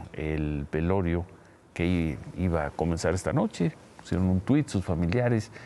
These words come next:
que el velorio será mañana. Su esposa informó temprano sobre la muerte de Alejandro Ope en Twitter. Dijo: "El día de hoy,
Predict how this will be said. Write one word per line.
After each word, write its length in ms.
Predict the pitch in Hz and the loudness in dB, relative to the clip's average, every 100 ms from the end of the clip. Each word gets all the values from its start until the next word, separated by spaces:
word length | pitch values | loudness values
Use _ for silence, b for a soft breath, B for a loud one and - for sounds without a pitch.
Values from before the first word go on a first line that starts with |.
| B - | B -2
que 100 | 95 | 2
el 80 | |
velorio 580 | 90 90 92 92 92 90 - B B B - - - _ _ | 4 4 4 4 4 2 -2 B B B -20 -20 -20 _ _
será 440 | - 92 87 90 | 0 4 4 4
mañana. 640 | 82 76 78 71 62 - - B B B B | 2 0 0 -2 -4 -8 -14 B B B B
Su 560 | - 117 107 104 98 | 4 6 6 6 4
esposa 460 | 95 - 190 - 156 - - - | 2 2 -2 -2 -6 -12 -20 -4
informó 520 | 101 87 95 92 123 - | -2 2 2 2 2 0
temprano 540 | - 78 - 151 110 107 | -4 -4 -2 -2 -2 -2
sobre 300 | 92 95 90 | 0 2 2
la 120 | 78 | 2
muerte 420 | 87 110 107 101 | 2 0 0 -2
de 100 | 85 | -2
Alejandro 520 | 76 - 87 85 78 | -4 -4 -4 -2 -2
Ope 280 | 85 107 90 | -2 -2 -2
en 100 | 80 | -4
Twitter. 460 | - 147 - 143 - - - - - - | 0 -2 0 -2 -2 -10 -20 -20 -20 -2
Dijo: 360 | 104 104 - 123 - B B B B B - | 0 0 -2 -4 -10 B B B B B 4
"El 140 | 92 | 6
día 140 | 98 92 | 8 8
de 80 | |
hoy, 300 | 95 107 110 | 6 6 4